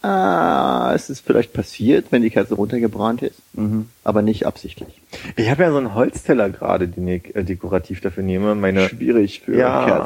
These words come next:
Speaker 1: Kerzen.
Speaker 3: ja, ja, ja, ja. Aber der ist,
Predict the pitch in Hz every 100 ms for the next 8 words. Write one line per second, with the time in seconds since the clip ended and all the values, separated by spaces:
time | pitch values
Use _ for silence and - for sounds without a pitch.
0 | 135 - - 123 127 131 123 117 123 117
1 | 107 113 113 117 117 117 110 _ _ _
2 | _ _ _ _ _ _ 127 120 131 127